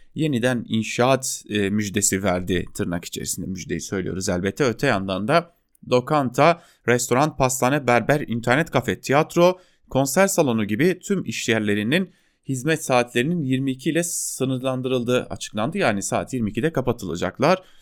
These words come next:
E, bu durumda, e, bir diğer yandan da elbette ki bir diğer tartışma küçük esnafın,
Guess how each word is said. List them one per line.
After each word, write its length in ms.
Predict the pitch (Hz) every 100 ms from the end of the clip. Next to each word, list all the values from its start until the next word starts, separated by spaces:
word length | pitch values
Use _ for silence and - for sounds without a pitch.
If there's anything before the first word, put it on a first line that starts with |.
| - -
E, 240 | 101 92 87 - -
bu 160 | 180 156
durumda, 600 | 131 113 110 170 170 117
e, 200 | 110 107
bir 240 | 127 117
diğer 240 | 127 123 110
yandan 500 | 110 104 101 101 117
da 140 | 131
elbette 340 | 110 104 -
ki 280 | 104 170 175 _ _ _
bir 140 | 147 110
diğer 180 | 95
tartışma 400 | 113 107 - 147
küçük 420 | 165 113 120 110 104
esnafın, 600 | - 104 101 156 165